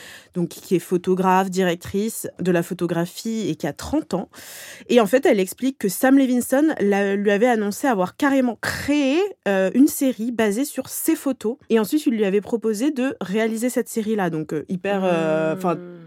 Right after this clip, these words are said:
Speaker 1: flatteur, tu vois.
Speaker 2: Ouais, bien sûr, ouais, ouais.
Speaker 1: Donc évidemment, elle a dit oui, elle a déménagé à Los Angeles et elle a travaillé dessus, comme je le disais tout à l'heure, euh, pendant cinq mois dessus, en créant vraiment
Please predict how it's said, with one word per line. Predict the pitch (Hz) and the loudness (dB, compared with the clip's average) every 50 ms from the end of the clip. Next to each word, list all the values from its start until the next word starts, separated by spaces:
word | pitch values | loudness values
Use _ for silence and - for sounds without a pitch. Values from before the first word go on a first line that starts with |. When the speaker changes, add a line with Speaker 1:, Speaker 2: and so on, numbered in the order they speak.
| 160 - - | -20 -20 -20
Speaker 1:
flatteur, | - - - 196 175 180 - 294 453 523 - | -6 -2 0 0 2 2 2 2 2 2 0
tu | - 233 | -2 0
vois. | 233 277 - | 2 2 4
Speaker 2:
Ouais, | 202 214 208 | 4 4 2
bien | 190 190 190 185 | 2 0 -2 -4
sûr, | - - - 226 220 | -6 -8 -6 -6 -4
ouais, | 202 190 190 196 | -4 -4 -2 -2
ouais. | 208 214 196 - - | -2 -2 -2 2 4
Speaker 1:
Donc | 220 208 196 | 4 6 6
évidemment, | 240 220 202 226 226 247 254 | 6 6 8 8 8 8 8
elle | 240 233 | 8 8
a | 202 | 6
dit | 185 180 196 | 4 2 0
oui, | 190 202 254 285 302 320 | 0 4 6 6 6 8
elle | 277 220 | 6 6
a | 202 196 | 4 4
déménagé | 185 226 220 233 226 220 220 220 214 233 | 4 4 4 6 6 6 4 4 4 4
à | 208 | 4
Los | 208 196 196 - | 4 2 0 0
Angeles | 196 190 190 175 190 190 202 208 277 349 339 - | -2 -2 0 0 0 2 4 4 4 2 0 0
et | - - | 0 0
elle | 202 196 | 2 2
a | 190 185 | 0 0
travaillé | - - 196 180 196 226 233 220 | -2 -2 -2 0 0 0 0 -2
dessus, | 202 196 190 - 269 | -4 -6 -6 -2 0
comme | 262 240 214 | 0 0 0
je | 185 | 0
le | 190 | -2
disais | 185 170 190 220 | -2 -2 -4 -6
tout | - 220 - | -6 -4 -2
à | 202 180 | 0 2
l'heure, | 202 220 262 262 - - | 2 2 2 0 0 0
euh, | 190 185 175 175 170 170 | 0 2 2 2 0 0
pendant | 170 - 190 190 208 233 | 0 -2 -2 -2 -2 -2
cinq | - - - 294 285 277 - - | -4 -2 -2 -2 -2 0 -2 -2
mois | 214 202 196 - _ _ - | -2 -2 -2 -4 _ _ -8
dessus, | 202 190 180 208 196 - - - 208 | -6 -4 -2 -4 -4 -4 -6 -4 -2
en | 233 220 | -2 -2
créant | 180 - - 196 185 208 | -2 -4 -4 -2 -2 0
vraiment | 208 196 165 165 196 220 | -2 -2 -2 -4 -6 -6